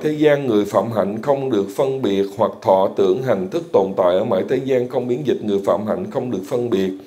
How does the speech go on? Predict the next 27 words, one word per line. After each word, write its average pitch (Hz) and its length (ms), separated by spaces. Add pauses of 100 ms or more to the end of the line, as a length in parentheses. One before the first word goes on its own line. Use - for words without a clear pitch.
(520)
Cho 139 140
nên 139 220
các 165 200
tỳ 110 200
kheo 139 220
vì 113 240
sắc 202 320
không 165 240
thể 113 140
phân 127 300
biệt, 101 280
không 135 220
còn 104 220
mãi 92 200
thế 143 100
gian, 131 380
cho 135 100
nên 123 380 (320)
phạm 101 280
hạnh 101 300
mới 139 160
được 104 200 (120)
phân 127 260
biệt, 98 200 (180)
diệt 101 240 (800)
tận 92 360
gốc 151 140